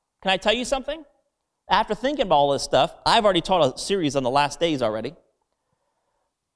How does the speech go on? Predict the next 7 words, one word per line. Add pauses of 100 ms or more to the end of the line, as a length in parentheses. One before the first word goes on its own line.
(300)
You
realize
this,
though. (540)
This
is
prophesied.